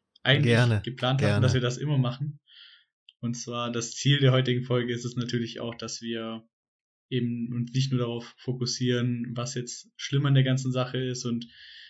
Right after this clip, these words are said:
Speaker 1: wie die ganze Corona-Lage uns als Gesellschaft verändert,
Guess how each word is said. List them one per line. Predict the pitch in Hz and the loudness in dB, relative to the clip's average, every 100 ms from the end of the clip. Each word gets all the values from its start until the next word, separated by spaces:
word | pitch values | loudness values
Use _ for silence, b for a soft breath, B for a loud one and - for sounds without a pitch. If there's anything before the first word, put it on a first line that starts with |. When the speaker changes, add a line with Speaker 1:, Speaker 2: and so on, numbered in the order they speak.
| B | B
Speaker 1:
wie | 120 | -2
die | 120 | 0
ganze | 120 120 123 120 | -2 -4 -4 -6
Corona-Lage | 120 120 123 120 123 120 120 | -6 -2 0 0 -2 -2 -4
uns | 120 120 - | -6 -8 -8
als | 120 117 | -8 -8
Gesellschaft | - 120 120 127 - | -8 -8 -8 -8 -8
verändert, | 117 123 117 | -4 -2 -2